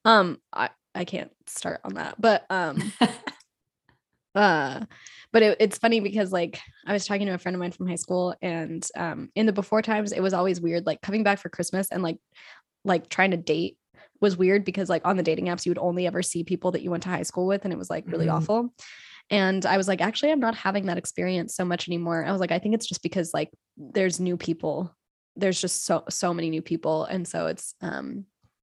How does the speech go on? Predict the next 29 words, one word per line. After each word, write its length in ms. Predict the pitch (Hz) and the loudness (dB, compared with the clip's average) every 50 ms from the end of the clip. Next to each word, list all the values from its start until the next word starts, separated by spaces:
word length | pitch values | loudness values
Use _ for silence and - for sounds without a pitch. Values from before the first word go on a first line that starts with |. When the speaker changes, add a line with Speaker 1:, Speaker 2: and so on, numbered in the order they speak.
| _ _ _ - | _ _ _ -8
Speaker 1:
yeah. 240 | 185 175 156 156 175 160 _ _ _ _ _ _ _ _ _ _ _ _ _ _ _ _ _ _ - - _ - | -4 -4 -2 -4 -4 -8 _ _ _ _ _ _ _ _ _ _ _ _ _ _ _ _ _ _ -20 -20 _ -12
So 320 | - - 185 180 196 196 196 _ | -8 -6 -6 -6 -6 -8 -10 _
pretty 180 | - - - 196 | -14 -12 -12 -10
funny. 300 | - - 190 190 202 185 _ _ _ _ _ - | -8 -8 -6 -6 -6 -8 _ _ _ _ _ 0
<laughs> 100 | - - - _ - - _ _ _ - - _ _ _ _ - - - _ _ _ - _ _ _ _ _ _ - | 0 0 0 _ -20 -20 _ _ _ -20 -20 _ _ _ _ -20 -20 -20 _ _ _ -20 _ _ _ _ _ _ 4
Speaker 2:
Yeah, 200 | 202 196 208 185 | 6 8 8 8
I 80 | 160 165 | 6 6
really 340 | 165 180 175 190 202 240 220 | 4 4 6 8 8 8 8
Speaker 1:
And 80 | 208 | 6
Speaker 2:
feel 160 | - 220 196 | 6 4 4
like 160 | 185 180 175 180 | 4 4 4 2
it's 140 | 170 - | 2 0
every 280 | - - 160 160 160 160 | 2 2 2 4 4 4
other 200 | 156 156 151 151 | 4 4 0 0
day. 320 | 151 - 135 - - 139 - | 0 -2 -2 0 -2 -2 -2
It's, 160 | - - - | -4 -8 -8
like, 180 | - - - _ - - _ - | -10 -12 -12 _ -20 -20 _ -18
someone 420 | - - - - 156 160 165 165 | -14 -6 -4 -2 0 0 0 0
I 140 | 147 147 - 165 180 | 0 0 -2 -2 -2
vaguely 540 | 180 180 165 165 170 170 160 196 170 170 165 | 2 4 6 6 6 4 4 2 0 2 2
know 180 | - - 156 | 2 2 2
is 140 | 156 - - | 2 2 0
like, 160 | - - - | 0 0 0
"I'm 160 | - - - - | 0 0 0 0
moving 320 | 185 185 190 226 233 226 | 0 2 4 4 4 6
to 80 | 240 226 | 4 4
New 120 | 226 226 | 4 4
<laughs> 20 | 226 | 2
Mexico." 640 | - - - - - - - - - - - - | 2 2 -2 -2 4 6 6 6 4 2 0 0